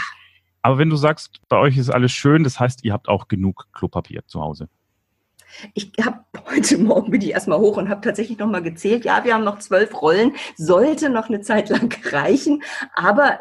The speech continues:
Speaker 2: ich, es ist auch so, dass ich wirklich jedes Mal, wenn ich zum Einkaufen gehe, als erstes zum Klopapier gehe, als zweites zum Mehl, als drittes zu den, ähm,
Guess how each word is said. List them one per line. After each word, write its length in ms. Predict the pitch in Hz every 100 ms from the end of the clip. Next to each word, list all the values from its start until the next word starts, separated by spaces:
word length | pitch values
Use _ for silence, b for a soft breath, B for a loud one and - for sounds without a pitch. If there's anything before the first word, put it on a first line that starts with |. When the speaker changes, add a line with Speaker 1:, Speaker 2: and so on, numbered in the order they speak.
| -
Speaker 2:
ich, 220 | 220 -
es 160 | 220 208
ist 240 | 208 -
auch 160 | - -
so, 180 | 226 226
dass 200 | 208 208
ich 200 | 208 190
wirklich 280 | 196 208
jedes 220 | 196 190 208
Mal, 180 | 196
wenn 120 | 196 214
ich 120 | -
zum 120 | -
Einkaufen 500 | 151 151 175 - 196
gehe, 320 | 170 175 214 b b b -
als 140 | -
erstes 360 | - 196 277 -
zum 160 | 277
Klopapier 540 | 285 269 254 - 240 214
gehe, 360 | 226 226 220
als 220 | 185 -
zweites 360 | - 208 247 -
zum 240 | 269 233
Mehl, 320 | 196 190 233 233
als 240 | 180 -
drittes 420 | 185 214 233 -
zu 120 | -
den, 320 | 202 185 180 -
ähm, 460 | 170 165 165 165